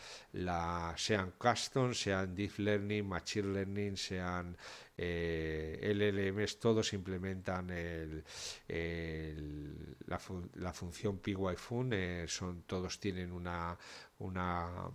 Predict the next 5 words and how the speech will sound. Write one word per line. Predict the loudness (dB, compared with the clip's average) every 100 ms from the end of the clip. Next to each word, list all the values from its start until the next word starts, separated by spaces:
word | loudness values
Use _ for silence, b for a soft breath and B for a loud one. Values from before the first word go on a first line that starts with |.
| -10 -16 _ -14 -8
están | -2 0 0
sobrescritos, | 2 2 2 0 2 2 2 0 -2
sobrecargados | 0 -2 0 -2 -4 -2 2 6 6 4 -2
con | -6 -6 -2
la, | -2 -2 -4